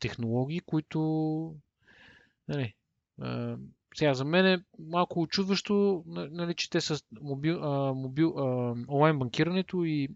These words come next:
безконтактното плащане, за мен е очудващо, че са сложени в тази категория, нали, като нови технологии, но изглежда има все още хора, да, които ги, нали, те първа започват по-, да влизат навътре и да, нали, да, да, да, да ги използват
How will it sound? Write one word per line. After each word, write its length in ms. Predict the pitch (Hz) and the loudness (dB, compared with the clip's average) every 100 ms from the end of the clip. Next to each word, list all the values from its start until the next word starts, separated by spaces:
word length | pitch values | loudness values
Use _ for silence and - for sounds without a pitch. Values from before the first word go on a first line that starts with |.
| _ | _
безконтактното 600 | 123 - 120 147 - 123 | -12 -12 -6 -6 -6 -10
плащане, 500 | - 135 - 160 156 | -6 -6 -4 -6 -4
за 100 | 135 | -4
мен 140 | 135 147 | -4 -2
е 40 | |
очудващо, 420 | 135 - 151 - | -4 -6 -8 -10
че 140 | - 120 | -10 -10
са 80 | |
сложени 360 | 113 127 123 120 | -8 -6 -6 -6
в 80 | - | -2
тази 160 | 120 | -2
категория, 420 | - - 110 113 107 | -2 -8 -4 -2 -2
нали, 260 | 107 110 - - - _ _ - | -2 -4 -8 -20 -20 _ _ -12
като 200 | - 120 | -10 -8
нови 460 | 113 113 120 113 107 | -6 0 0 0 -4
технологии, 520 | - - 107 113 180 | -8 -8 -6 -4 -4
но 60 | 190 | -4
изглежда 340 | 165 170 170 | 0 0 0
има 140 | 170 | -4
все 160 | 147 - | -2 -2
още 220 | 143 - | -2 -2
хора, 220 | - 139 | 0 2
да, 140 | 131 131 | 4 2
които 340 | - 135 135 | 0 -6 -6
ги, 240 | 123 135 131 127 123 _ 107 110 110 | -6 -2 0 0 -2 _ -12 -12 -10
нали, 280 | 110 117 110 | -6 -4 -4
те 120 | 113 | -6
първа 300 | - 127 120 | 0 0 0
започват 440 | 110 131 120 123 - - - | -2 -6 -6 -6 -10 -16 -8
по-, 320 | 127 123 120 | -4 0 0
да 120 | 113 117 | -2 -2
влизат 300 | 120 113 113 | -4 -4 -6
навътре 440 | 110 123 - 147 | -4 -2 4 6
и 60 | 143 | 6
да, 240 | 127 123 - - - - - - _ _ - | 6 2 2 -12 -18 -18 -18 -20 _ _ 0
нали, 160 | 127 | 0
да, 320 | 117 120 117 | 4 4 4
да, 440 | 110 113 113 113 110 | 4 2 4 4 0
да, 140 | 104 | -2
да 100 | 107 | -6
ги 120 | 104 107 | -4 -4
използват 600 | 101 - 117 113 110 | -6 -2 -2 0 -2